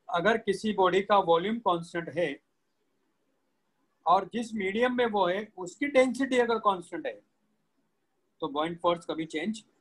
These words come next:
नहीं होता है। तो नीचे की तरफ आ रहा है, इसका मतलब इसको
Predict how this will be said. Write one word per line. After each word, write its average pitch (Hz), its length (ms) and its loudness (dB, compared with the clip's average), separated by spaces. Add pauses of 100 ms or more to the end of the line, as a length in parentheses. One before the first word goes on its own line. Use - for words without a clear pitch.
(120)
नहीं 135 280 -4
होता 131 240 -6
है। - 140 -12 (1120)
तो 180 80 0
नीचे 170 360 2
की 214 100 4
तरफ 202 300 2
आ 175 100 8
रहा 180 140 6
है, 170 220 -2 (960)
इसका 143 300 -2
मतलब 170 420 -2
इसको 175 340 -2